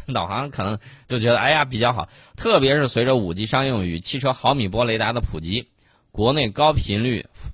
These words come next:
铜板的这个、辅通板的这个市场需求会比较大，国产替代空间潜力也大。嗯，你想嘛，这家公司的这个股票绝对会涨。原因很简单呢，以后应用越来越广，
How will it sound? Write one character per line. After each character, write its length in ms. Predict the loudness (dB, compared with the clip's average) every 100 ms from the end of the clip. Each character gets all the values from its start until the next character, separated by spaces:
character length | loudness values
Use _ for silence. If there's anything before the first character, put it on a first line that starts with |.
| -8
铜 200 | -6 0
板 180 | 0 0
的 120 | -4
这 100 | -4
个、 100 | -4
辅 140 | -4
通 140 | -2 -2
板 120 | -2
的 80 | -4
这 80 | -6
个 80 |
市 140 | -6 -6
场 100 | -8
需 140 | -6
求 140 | -6 -4
会 160 | -6
比 120 | -4
较 120 | -2 -2
大， 180 | -4 -8 _ -20 _
国 220 | -2 0 0
产 160 | -2
替 120 | -4
代 140 | -8 -8
空 160 | -8
间 140 | -8 -8
潜 280 | -8 -8 -6
力 340 | -6 -4 -6 -10
也 160 | -10 -6
大。 240 | -6 -6
嗯， 260 | -6 -4 -4
你 120 | -4
想 180 | -6 -6
嘛， 80 | -8
这 140 | -6
家 260 | -4 -4 -8 _ _ -8
公 180 | -4 -4
司 140 | -2
的 140 | -2
这 100 | 0
个 100 | -4
股 160 | -6 -6
票 240 | -4 -4 -6
绝 340 | -8 -8 -8
对 240 | -6 -6
会 200 | -6 -8
涨。 220 | -8 -10 -14 -20 _ _ _
原 180 | -2 0
因 80 | -2
很 180 | -6 -4
简 160 | -4
单 160 | -2 -4
呢， 180 | -6 -10 _ _ _
以 180 | -2 0
后 220 | 0 -2
应 140 | 0 0
用 240 | 0 0
越 120 | 2
来 120 | 2
越 120 | 2 0
广， 280 | -4 -8